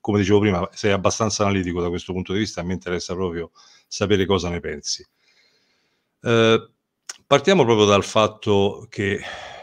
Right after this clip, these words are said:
esiste appunto questo famoso oggetto, no? Che, che è passato da noi, ehm, tra l'altro è apparso, mi sembra, il diciannove di ottobre del duemiladiciassette,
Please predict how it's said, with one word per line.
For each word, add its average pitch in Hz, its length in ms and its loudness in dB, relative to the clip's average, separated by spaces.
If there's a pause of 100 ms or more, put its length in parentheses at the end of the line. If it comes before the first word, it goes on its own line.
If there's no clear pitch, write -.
(340)
esiste 117 420 -2
appunto 120 380 0
questo 98 260 -2
famoso 98 380 0
oggetto, 87 500 -4
no? 98 200 -4
Che, - 320 -16
che - 120 -6
è 90 60 -6
passato 95 500 -2
da 92 80 -4
noi, 98 400 -2 (500)
ehm, 78 600 -12 (1000)
tra 95 140 -2
l'altro 92 240 0
è 87 40 0
apparso, 95 360 -4
mi 92 60 -4
sembra, 92 220 -2
il 87 60 -6
diciannove 95 420 0
di 92 60 0
ottobre 90 420 -2
del 85 100 -6
duemiladiciassette, 87 1080 -6